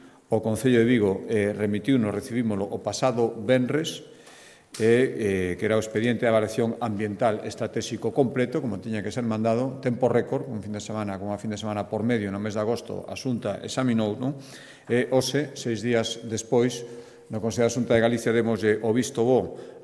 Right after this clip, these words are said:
a última, a esta última documentación que nos remitiu o Concello de Vigo e, polo tanto, agora o Concello de Vigo poderá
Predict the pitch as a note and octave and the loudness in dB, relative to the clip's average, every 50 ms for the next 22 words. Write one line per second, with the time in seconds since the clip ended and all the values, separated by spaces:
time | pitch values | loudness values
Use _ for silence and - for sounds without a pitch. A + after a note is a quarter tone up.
0 | - A2 G#2+ G#2 G2+ G2+ - - C#3 B2+ A#2 - - B2 G#2+ A2 A2 G#2+ G#2 G2+ | -4 -2 0 0 0 0 -2 0 0 0 0 0 -2 -2 0 2 2 2 2 2
1 | G2 G2 G2 F#2+ F#2 F2+ F#2 A2 A2+ - - A#2+ A#2 A#2 A#2 A2+ A2 A2 G#2+ A2 | 2 0 0 -2 -2 -2 -2 -2 -2 0 2 0 2 2 2 2 2 2 2 2
2 | G#2+ G#2+ G2 A2 G#2 - - B2 A#2+ A2 A2 G2+ G2+ G2 G2 G2 F#2+ F#2 - - | 0 -2 -2 -2 -4 -2 -2 -2 -2 -2 -2 -2 -2 -2 -2 -2 -4 -4 -2 -2
3 | B2 A#2 G#2 - - - G2+ G#2 G2+ - A#2+ A2 G#2+ A2+ C3 C#3 D#3+ G3 G3 - | 0 0 0 -2 -4 -6 -6 -8 -6 -4 -2 -2 0 0 0 0 0 -2 -2 -2
4 | - F#2+ F2+ G2 G2+ F#2+ - G#2+ G#2+ G#2 G2+ - G#2 F#2+ - A2+ G#2+ G2+ F#2+ G2 | -4 -4 -2 -2 -4 -4 -2 -2 -2 -2 -2 -2 -4 -6 -4 -4 -2 -2 -2 -2
5 | F#2+ G2+ A2+ - - A2 G2+ G2+ G2+ A2 A2+ A2+ | -2 -4 -4 -4 -2 -2 0 0 2 0 0 -2